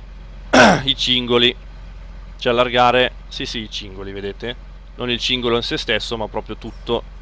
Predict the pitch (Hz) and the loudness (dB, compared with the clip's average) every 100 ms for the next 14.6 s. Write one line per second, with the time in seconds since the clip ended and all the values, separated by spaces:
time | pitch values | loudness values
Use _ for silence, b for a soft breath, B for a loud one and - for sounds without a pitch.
0 | - 110 - 113 120 113 117 135 135 113 | -12 -12 -8 -2 2 2 2 0 0 -4
1 | 107 113 110 113 - 110 - 113 107 104 | -4 -4 -4 -8 -2 0 0 0 0 -2
2 | 104 101 101 104 - - - - - - | -2 0 0 -2 -6 -16 -16 -16 -16 -14
3 | 107 107 - 117 131 - - - - - | -10 -10 -6 -6 -8 -14 -16 -16 -16 -16
4 | - - - - - 123 123 131 - - | -16 -16 -18 -16 -10 -2 4 4 4 -2
5 | 101 98 - - - - - - 117 113 | -2 -4 -10 -18 -18 -18 -18 -8 -4 -2
6 | - - - - - 120 127 117 120 110 | -4 -14 -18 -16 -10 -6 -4 2 4 4
7 | 147 214 - - - - - - - - | 2 0 -2 -14 -16 -16 -16 -16 -16 -18
8 | - - - 107 104 - 135 160 - - | -18 -16 -14 -12 -10 -4 -4 -4 -14 -16
9 | - - - - - - 123 - - - | -16 -16 -18 -18 -16 -4 -2 -2 -6 -16
10 | - - - - 123 - 120 110 135 139 | -18 -16 -16 -8 -4 0 0 4 4 4
11 | 110 107 - 127 135 - - - - - | 2 0 -2 0 0 -4 -16 -16 -16 -16
12 | - - - 127 123 113 113 107 123 - | -18 -14 0 4 4 4 4 2 -2 -8
13 | - - 120 113 - 117 123 113 104 101 | -10 -6 -4 -4 -6 -6 -6 -4 -6 -4
14 | 113 - 107 104 107 107 | -6 -6 -8 -6 -4 -4